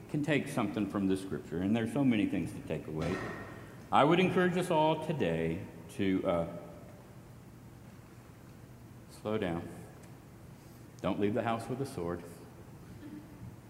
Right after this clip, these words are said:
Imagine that, uh, there is a plan by he who planned it all. There is a master design,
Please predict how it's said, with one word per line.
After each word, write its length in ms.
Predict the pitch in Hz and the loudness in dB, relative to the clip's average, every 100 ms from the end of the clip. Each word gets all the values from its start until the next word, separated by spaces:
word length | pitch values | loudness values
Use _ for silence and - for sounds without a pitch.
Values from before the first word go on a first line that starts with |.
| - - - - 90 | -16 -18 -18 -8 0
Imagine 600 | 98 127 147 139 143 120 | 4 6 6 6 6 8
that, 520 | 107 104 98 98 110 | 6 6 2 0 2
uh, 280 | 95 87 85 - - 101 | 4 4 0 -6 -4 2
there 180 | 101 | 4
is 320 | 104 113 113 - | 4 4 2 0
a 440 | 98 98 90 90 92 - - | 0 2 2 2 0 -4 -4
plan 560 | 120 113 107 85 98 113 - - - - - - - - - - | 0 2 2 0 0 -2 -8 -14 -14 -16 -16 -18 -18 -18 -18 -4
by 220 | 95 90 92 | 2 4 4
he 260 | 120 120 | 4 4
who 200 | 117 110 | 4 4
planned 380 | 101 110 104 95 | 2 2 2 4
it 140 | 92 | 4
all. 580 | 90 87 85 135 - - - - - - - - - | 6 4 2 0 -6 -12 -14 -16 -16 -16 -16 -16 -6
There 140 | 98 101 | 0 2
is 160 | 101 | 2
a 100 | 98 | 2
master 440 | 98 107 113 - 135 | 4 4 4 2 0
design, 580 | 131 113 92 85 104 | 4 4 4 4 0